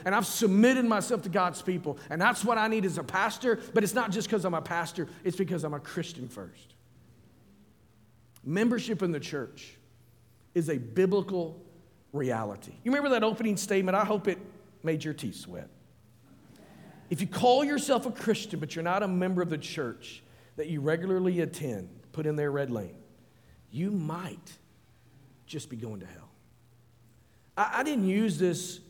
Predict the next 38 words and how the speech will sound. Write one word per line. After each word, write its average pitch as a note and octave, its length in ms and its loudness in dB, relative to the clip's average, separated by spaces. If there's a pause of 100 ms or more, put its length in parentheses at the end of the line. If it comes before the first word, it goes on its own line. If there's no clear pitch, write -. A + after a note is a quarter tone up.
(180)
statement, F3+ 680 -4
Mark F#3 200 0
Dever's F3 280 -2
statement. B2 320 -2
I, C3 140 -4
I D#3 80 0
didn't D#3+ 160 -2
write C#3+ 220 -2
it. G2 80 -10 (180)
Be D#3+ 100 -2
mad D3+ 220 -2
at A2+ 80 -8
him. A#2+ 220 -6 (1700)
I A3+ 140 6
didn't B3 240 4
use A3 300 4
it E3 340 -4
because F3+ 280 0
I F#3 60 0
want G3 220 -2
to E3+ 100 -2
offend D#3+ 360 -4
you. B2+ 60 -4
Man, G3+ 180 -2
I A#3 160 -4
never F#3+ 400 -2
want B2+ 200 -8
to A#2+ 80 -8
offend G2+ 320 -10
you. D#2 140 -16 (1300)
That's A#3 280 0
not B3+ 160 2
my G#3+ 260 4 (1120)
delight. D3 600 -2 (1200)
But F#3+ 200 2
if G3 200 2
you're E3+ 140 2
offended, D3+ 720 -2